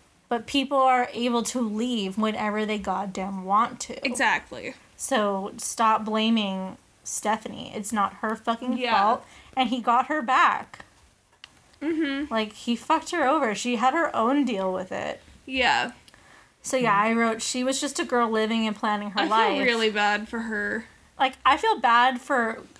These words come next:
Speaker 1: all of the women that came in contact with
Speaker 2: Yeah,
Speaker 1: Ted, really.
Speaker 2: every single woman who came in contact with Ted Bundy.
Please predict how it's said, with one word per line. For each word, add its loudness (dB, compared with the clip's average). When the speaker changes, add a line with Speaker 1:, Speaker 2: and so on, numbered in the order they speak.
Speaker 1:
all 4
of 0
the 2
women 2
that 2
came 0
in 2
contact 2
with -4
Speaker 2:
Yeah, 4
Speaker 1:
Ted, -2
really. 0
Speaker 2:
every 4
single 2
woman 2
who -2
came 0
in 0
contact 0
with -14
Ted -6
Bundy. -6